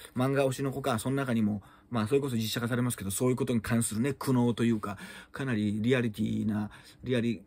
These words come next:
が、リアリティのある感じで書かれたりしてますけど、まあ、でも、そうかもしんないよね。声優さんの声がどうこうとかね、イメージと違うとか、でも意外と慣れてきたりとか、まあ、鬼滅の刃なんかもね、この前見に行きましたけど、あのー、まあ、素晴らしい。ね、あれなんかはやっぱり、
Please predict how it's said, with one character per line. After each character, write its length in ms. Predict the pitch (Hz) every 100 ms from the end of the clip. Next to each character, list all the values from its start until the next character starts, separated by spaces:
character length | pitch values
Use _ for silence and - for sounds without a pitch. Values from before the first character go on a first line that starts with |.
| -
が、 240 | 113 107 -
リ 100 | 123
ア 40 |
リ 60 | 107
テ 80 |
ィ 20 | 113
の 100 | 110
あ 40 |
る 100 | 117
感 180 | 117 107
じ 100 | 101
で 140 | 107 104
書 100 | 113
か 100 | 120
れ 80 |
た 100 | 101
り 80 | 101
し 80 | 98
て 60 | 98
ま 100 | 101
す 60 |
け 80 | -
ど、 60 | 101
ま 200 | 139 139
あ、 60 |
で 100 | 123
も、 180 | 160 143 - - - -
そ 320 | - - 202 240
う 40 |
か 120 | 226
も 80 | 190
し 180 | - 214
ん 80 | 233
な 140 | 247
い 60 | 226
よ 100 | 196
ね。 340 | 240 262 262
声 260 | 226 214 220
優 160 | 208
さ 140 | 202 196
ん 80 | 196
の 120 | 196
声 200 | 208 104
が 120 | 104
ど 160 | 101 107
う 60 |
こ 180 | 101 101
う 60 | 95
と 100 | 90
か 160 | 165
ね、 240 | 175 220 226
イ 80 | 190
メ 140 | 190
ー 60 | 190
ジ 120 | 175
と 60 |
違 180 | 175 170 170
う 40 |
と 120 | 175
か、 80 | 170
で 80 | 170
も 60 | 185
意 80 |
外 180 | 185 185
と 80 | 190
慣 120 | 185
れ 120 | 185
て 80 | 175
き 100 | 156
た 80 | 160
り 80 | 151
と 100 | 143
か、 220 | 143 127 - - - -
ま 100 | 151
あ、 40 | 139
鬼 140 | 147
滅 100 | 143
の 240 | 156 160 151
刃 60 |
な 80 | 139
ん 60 | 131
か 100 | 127
も 60 |
ね、 100 | 156
こ 80 | 151
の 60 | 147
前 120 | 143
見 120 | 147
に 80 | 151
行 60 | 139
き 60 |
ま 100 | 143
し 60 | 143
た 100 | 135
け 80 | 123
ど、 220 | 123 110 - - - - -
あ 160 | 120
の 100 | 123
ー、 280 | 123 117 110
ま 80 | 127
あ、 20 |
素 140 | 139 139
晴 120 | 170
ら 60 | 160
し 220 | 165 190
い。 20 |
ね、 120 | 196
あ 100 | 185
れ 80 | 151
な 80 | 190
ん 80 | 202
か 60 |
は 80 | 131
や 40 | 117
っ 40 |
ぱ 80 |
り、 80 | 131